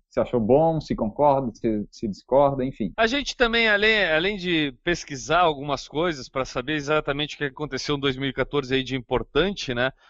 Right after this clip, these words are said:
Speaker 2: A gente também lembrou de alguns fatos, então é isso que a gente vai falar hoje no assunto principal do nosso programa. Mas,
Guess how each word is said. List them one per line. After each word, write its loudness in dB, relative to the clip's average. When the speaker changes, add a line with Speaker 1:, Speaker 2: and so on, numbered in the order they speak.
Speaker 2:
A 2
gente 2
também 2
lembrou 4
de 0
alguns 0
fatos, 4
então 2
é 4
isso -2
que 0
a 2
gente -2
vai 4
falar 4
hoje 2
no 2
assunto -4
principal 0
do -8
nosso 0
programa. 2
Mas, 0